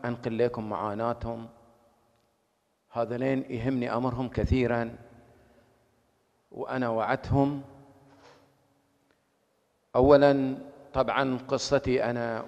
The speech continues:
والد الشهيد محمود أبو تاكي، بعد قتل ابني طبعا العائلة صارت في القائمة السوداء، فصل أبنائي الثلاثة،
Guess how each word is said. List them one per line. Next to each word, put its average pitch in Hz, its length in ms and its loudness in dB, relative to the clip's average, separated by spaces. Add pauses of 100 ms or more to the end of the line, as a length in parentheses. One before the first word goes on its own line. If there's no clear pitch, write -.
والد 123 280 2
الشهيد 123 420 -6
محمود 113 380 -6
أبو 107 180 -4
تاكي، 147 600 0 (1200)
بعد 123 380 2
قتل 120 520 0
ابني 113 580 -4 (140)
طبعا 120 340 2
العائلة 117 600 4
صارت 117 400 0
في - 80 -16
القائمة 113 460 -4
السوداء، 110 760 0 (640)
فصل 131 360 -2
أبنائي 113 600 0
الثلاثة، 120 760 -2